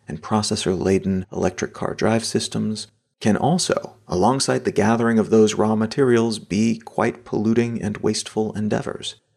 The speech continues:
The production of all the batteries that we will need to enable our all-electric future alone will likely be an environmental catastrophe. And although the companies making such products and providing such services fly the flag of eco-friendliness,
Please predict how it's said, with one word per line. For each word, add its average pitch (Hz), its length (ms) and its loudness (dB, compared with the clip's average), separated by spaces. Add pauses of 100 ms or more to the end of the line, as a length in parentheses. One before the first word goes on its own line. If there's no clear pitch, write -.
(120)
The - 100 -2
production 131 720 0
of 90 120 -2
all 104 140 4
the 104 200 0
batteries 110 380 -2
that - 140 -2
we 101 120 2
will 104 160 0
need 117 520 -2
to 95 100 -2
enable 113 540 4 (160)
our 95 220 0
all-electric 104 680 0
future - 540 -4
alone 110 540 -2 (220)
will 107 160 6
likely 117 360 2
be 120 260 2
an 101 120 0
environmental 104 540 0
catastrophe. - 720 -8 (220)
And 95 120 0
although 127 240 6
the 143 160 2
companies 120 280 0
making 113 300 0
such - 240 -6
products 113 460 -2
and 92 180 -8
providing 107 400 0
such - 180 -8
services - 760 -2
fly 117 420 0
the 113 180 -6
flag 113 280 2
of 92 80 -4
eco-friendliness, - 1000 -4